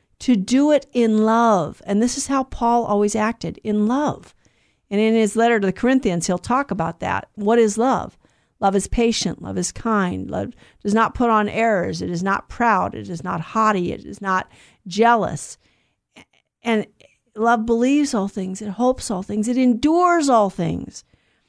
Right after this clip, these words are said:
Out of love, are we willing to endure the sufferings that come? Or are we gonna complain and say, "No, I'm not gonna do that"?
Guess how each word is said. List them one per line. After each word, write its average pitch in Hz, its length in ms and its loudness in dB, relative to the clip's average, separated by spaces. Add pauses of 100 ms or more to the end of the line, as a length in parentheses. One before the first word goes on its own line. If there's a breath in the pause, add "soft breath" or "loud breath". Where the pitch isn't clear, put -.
(300)
Out 262 140 0
of 247 140 0
love, 269 260 4
are 214 100 2
we 226 140 0
willing 247 300 2
to 285 180 -2
endure 254 400 2
the 254 100 0
sufferings 247 920 -2 (720)
that 208 160 -6
come? 269 500 0 (440)
Or 208 80 2
are 226 60 4
we 233 100 0
gonna 254 160 2
complain 254 380 -2
and 226 100 -2
say, 214 120 0
"No, 226 220 2
I'm 180 100 -2
not 202 140 -4
gonna 226 180 -4
do 269 200 0
that"? 165 400 -6